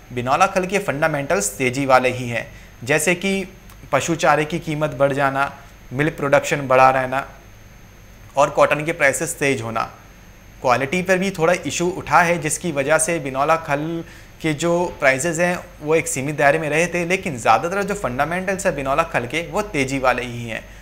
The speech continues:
Experts का मानना है कि बिनौला खल में unexpectedly, यानी कि अचानक से उछाल भी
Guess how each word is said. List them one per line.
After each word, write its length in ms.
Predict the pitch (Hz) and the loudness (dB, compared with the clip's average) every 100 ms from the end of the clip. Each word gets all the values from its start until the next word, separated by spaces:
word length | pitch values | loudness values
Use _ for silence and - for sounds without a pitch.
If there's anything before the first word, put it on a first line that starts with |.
| - - - | -20 -18 -8
Experts 400 | 135 - 185 185 | -6 -4 0 0
का 100 | 196 | 0
मानना 280 | 156 143 175 | 0 0 2
है 140 | 175 170 | 2 0
कि 140 | 170 170 | -2 -4
बिनौला 440 | 123 127 143 180 | -4 0 4 4
खल 200 | 180 170 | 2 0
में 140 | 190 - | -2 -4
unexpectedly, 1120 | - 180 180 - - 180 147 - 175 151 131 | -2 -2 0 -4 -2 0 0 0 -2 -2 -2
यानी 180 | 139 165 | -2 -2
कि 140 | - | -8
अचानक 500 | 202 139 - 135 151 | -6 -6 0 0 0
से 180 | 143 196 | -4 -6
उछाल 340 | 151 123 131 131 | -6 -2 0 0
भी 200 | 156 | -2